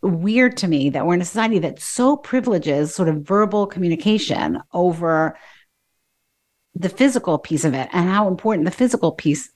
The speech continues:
can actually have an impact on the relationship. And, and so sometimes relationships are better when you get the sex going better. And that helps you get through so much of the other, cr-, you know, problems that we're facing in our lives.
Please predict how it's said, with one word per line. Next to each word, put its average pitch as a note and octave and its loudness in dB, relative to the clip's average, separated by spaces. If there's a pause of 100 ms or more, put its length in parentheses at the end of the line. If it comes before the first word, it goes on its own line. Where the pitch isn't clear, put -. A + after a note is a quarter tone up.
can G3+ 0
actually E3+ -2
have E3 2
an D#3 -2
impact F#3 0
on D3+ 2
the D3+ 2
relationship. G3 0
And, F#3 2 (300)
and G#3 2
so F#3+ 0 (400)
sometimes C4 0
relationships A#3+ -2
are E3+ 4
better G3 0
when D#3+ 0
you E3+ 0
get F3 -4
the F3 -10
sex - -2 (240)
going D3+ 2
better. D3+ 0
And F#3 0
that G#3+ -2
helps - -2
you F3 2
get E3 2
through F#3 0
so A#3 -2
much A#3 0
of F3+ -6
the F3 -4
other, G3+ 0
cr-, - -8 (260)
you F#3+ 0
know, F3+ 0 (140)
problems G3+ -2
that D#3 0
we're E3+ 0
facing F3 0
in E3+ -2
our D#3 0
lives. G3+ -2